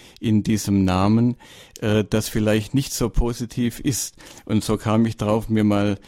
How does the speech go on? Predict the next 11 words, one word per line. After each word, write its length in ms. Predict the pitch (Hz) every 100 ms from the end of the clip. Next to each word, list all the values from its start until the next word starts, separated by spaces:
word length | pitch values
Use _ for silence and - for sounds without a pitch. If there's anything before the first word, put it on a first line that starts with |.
| - _
äh, 260 | - 107 101
Gedanken 580 | 110 95 104 104 113
darüber 400 | 107 104 110 104
zu 180 | 101 113
machen, 400 | 104 104 110 110 - - - -
ja, 220 | 104 80 - - - 50
was 320 | - 98 101 -
ist 260 | 117 -
eigentlich 440 | 98 104 101 95 -
der 140 | 92
christliche 800 | - - 151 - 123 107 101